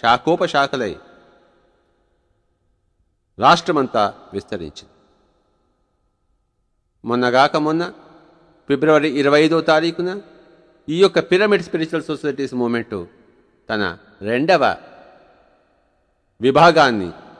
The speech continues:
స్థాపించింది. అదే బుద్ధా పిరమిడ్ పార్టీ. ఈరోజు పిరమిడ్ స్పిరిచువల్ సొసైటీస్ మూవ్‌మెంట్ తన మూడవ విభాగాన్ని కి శ్రీకారం చుట్టింది. అదే ది ఎంజాయ్‌మెంట్ సైన్స్ అకాడమీ.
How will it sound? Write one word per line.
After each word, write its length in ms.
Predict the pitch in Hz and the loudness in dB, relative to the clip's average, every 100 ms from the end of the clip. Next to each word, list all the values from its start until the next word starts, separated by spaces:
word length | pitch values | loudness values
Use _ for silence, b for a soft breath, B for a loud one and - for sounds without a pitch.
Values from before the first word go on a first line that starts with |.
| - | -4
స్థాపించింది. 580 | 104 98 98 - 85 - | -4 -2 -8 -16 -16 -10
అదే 340 | 101 113 98 - - | -6 -4 -6 -10 -14
బుద్ధా 360 | 104 85 123 120 | -14 -2 2 2
పిరమిడ్ 440 | 104 92 101 87 | -2 -6 -6 -6
పార్టీ. 300 | 90 85 - - _ _ _ _ _ _ _ _ _ _ _ _ _ _ _ _ _ | -8 -8 -14 -20 _ _ _ _ _ _ _ _ _ _ _ _ _ _ _ _ _
ఈరోజు 520 | 170 226 269 233 127 90 - - - - _ _ _ | -2 6 6 4 -2 -8 -16 -20 -20 -20 _ _ _
పిరమిడ్ 340 | 185 247 240 | 2 4 2
స్పిరిచువల్ 400 | 180 175 160 165 | -4 -6 -4 -4
సొసైటీస్ 500 | 143 147 147 135 123 | -6 -8 -8 -8 -10
మూవ్‌మెంట్ 420 | 120 113 113 107 92 73 - _ _ _ _ _ | -6 -4 -4 -4 -10 -14 -20 _ _ _ _ _
తన 120 | 110 | -6
మూడవ 520 | 107 123 185 220 180 | -2 2 4 4 2
విభాగాన్ని 800 | 120 107 110 117 110 98 92 80 - _ _ _ _ _ _ _ _ _ _ _ _ _ - | 0 0 0 0 0 -4 -4 -12 -16 _ _ _ _ _ _ _ _ _ _ _ _ _ -12
కి 240 | 92 78 _ | -10 -10 _
శ్రీకారం 520 | - 147 131 110 95 90 | -8 -4 0 0 0 -6
చుట్టింది. 420 | 92 - 85 82 82 _ | -12 -10 -10 -10 -14 _
అదే 380 | 98 104 98 90 - _ - | -10 -4 -4 -6 -12 _ -8
ది 100 | 101 | -6
ఎంజాయ్‌మెంట్ 640 | 95 95 123 151 123 92 | -4 -2 -2 -2 -8 -10
సైన్స్ 260 | - 113 98 | -10 -10 -12
అకాడమీ. 480 | 87 95 110 101 | -8 -8 -8 -12